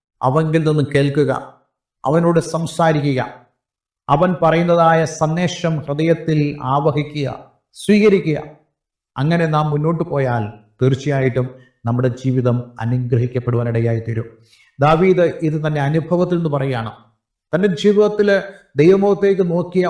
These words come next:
ഒരിടത്തു പോലും താൻ ലജ്ജിച്ചു പോയിട്ടില്ല. ഇവിടെ ഈ ഫിലിസ്തീയ രാജാവായ അബിമലേക്കിൻ്റെ മുമ്പിൽ അല്ലെങ്കിൽ അക്കീഷിൻ്റെ മുമ്പിൽ ദാവീദ് ആയിരിക്കുമ്പോൾ ദാവീദ് പറയുന്നത്,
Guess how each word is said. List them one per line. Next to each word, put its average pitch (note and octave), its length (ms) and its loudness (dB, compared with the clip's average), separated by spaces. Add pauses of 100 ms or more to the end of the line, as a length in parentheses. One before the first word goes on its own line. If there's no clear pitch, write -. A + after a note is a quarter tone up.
ഒരിടത്തു E3 480 2
പോലും E3 440 0
താൻ C#3+ 180 -4 (380)
ലജ്ജിച്ചു C3+ 500 0
പോയിട്ടില്ല. C3+ 420 -4 (760)
ഇവിടെ F#3+ 300 4 (140)
ഈ F3+ 100 4 (340)
ഫിലിസ്തീയ E3+ 480 2
രാജാവായ E3 540 2 (360)
അബിമലേക്കിൻ്റെ D#3 680 2
മുമ്പിൽ B2+ 300 0 (240)
അല്ലെങ്കിൽ E3+ 360 2
അക്കീഷിൻ്റെ F3+ 560 0
മുമ്പിൽ C#3+ 320 0 (580)
ദാവീദ് C3+ 400 0
ആയിരിക്കുമ്പോൾ C3+ 600 0 (120)
ദാവീദ് C3 380 -2
പറയുന്നത്, B2+ 480 0